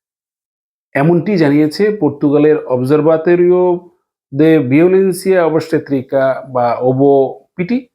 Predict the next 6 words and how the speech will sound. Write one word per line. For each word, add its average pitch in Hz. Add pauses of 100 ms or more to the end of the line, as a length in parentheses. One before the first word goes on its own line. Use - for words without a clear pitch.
(1200)
যদিও 143
এই 185
আইনটি 151
এখনো 196
অনুমোদন 135
হয়নি। 117